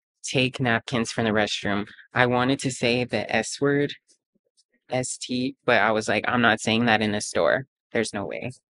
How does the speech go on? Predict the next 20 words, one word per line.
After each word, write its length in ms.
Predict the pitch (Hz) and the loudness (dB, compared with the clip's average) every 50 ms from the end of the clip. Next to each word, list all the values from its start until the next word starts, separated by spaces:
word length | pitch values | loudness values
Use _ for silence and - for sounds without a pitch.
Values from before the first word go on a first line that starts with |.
| _ _ _ _ _ | _ _ _ _ _
There's 140 | - 131 127 | -2 0 2
no 100 | 127 117 | 2 2
way, 140 | 117 113 110 | 2 0 0
boo." 260 | 104 107 117 117 123 - _ _ _ _ _ _ _ _ _ _ _ _ _ _ _ _ _ _ _ _ - | 0 0 0 0 -2 -6 _ _ _ _ _ _ _ _ _ _ _ _ _ _ _ _ _ _ _ _ -8
Okay, 320 | 123 113 - - 117 113 107 | -8 -6 -2 -2 0 0 0
how 280 | 110 117 113 110 123 131 | 2 2 2 2 2 0
cute 260 | - - 131 120 120 | -2 -2 0 0 0
is 140 | 123 123 - | 0 0 0
that? 400 | 120 107 104 101 101 104 - - _ _ _ - | 0 0 0 0 -2 -4 -6 -10 _ _ _ -4
The 100 | - 117 | -4 -2
little 280 | 117 120 117 104 - - _ _ _ _ _ | 0 0 0 -2 -4 -6 _ _ _ _ _
birdie. 640 | 120 113 101 107 117 113 117 113 120 127 135 160 - _ _ _ _ _ _ _ _ _ _ _ _ _ _ 123 | -6 -2 0 0 2 2 2 2 0 0 -2 -4 -6 _ _ _ _ _ _ _ _ _ _ _ _ _ _ 2
Not 160 | 117 123 120 | 2 2 2
to 80 | - 123 | 2 0
be 100 | 131 120 | 0 0
confused 400 | - 127 117 - 127 127 120 131 | 0 -2 0 0 0 0 0 0
with 100 | 131 - - | -2 -2 0
Angry 300 | 123 123 123 120 127 123 | 0 0 2 2 0 0
Birds, 500 | 117 120 120 120 123 123 - - - - _ | 0 0 -2 -2 -2 -4 -8 -12 -18 -10 _
but 280 | 120 113 107 107 107 | -4 -2 -2 -2 -6